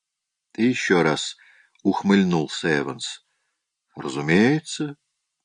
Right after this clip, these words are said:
самое верное дело», — согласился он. «И ведь там множество шкафов.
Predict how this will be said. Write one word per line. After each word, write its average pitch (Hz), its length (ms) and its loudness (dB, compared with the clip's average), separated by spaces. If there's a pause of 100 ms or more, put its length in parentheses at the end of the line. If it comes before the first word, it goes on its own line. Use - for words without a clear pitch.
(120)
самое 123 680 0
верное 95 540 2
дело», — 78 460 0 (420)
согласился 92 760 0
он. 87 180 0 (680)
«И 90 80 2
ведь 85 240 2
там 104 240 4
множество 98 880 2
шкафов. - 680 0